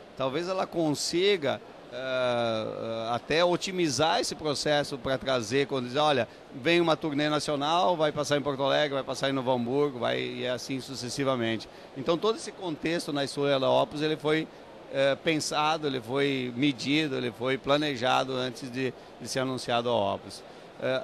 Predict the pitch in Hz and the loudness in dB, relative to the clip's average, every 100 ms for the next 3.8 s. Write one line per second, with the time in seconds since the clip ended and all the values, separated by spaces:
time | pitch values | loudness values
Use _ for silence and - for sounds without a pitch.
0 | - 143 151 185 196 160 160 151 147 139 | 0 4 6 6 2 0 -2 0 0 2
1 | 135 135 131 123 - 131 135 147 139 131 | 2 2 0 -8 -4 0 2 2 0 -4
2 | 110 123 156 180 185 - 123 117 123 123 | -4 -4 -2 0 -2 -2 -4 -4 -4 -4
3 | 123 120 - 143 135 151 139 | -2 -4 -2 2 4 4 2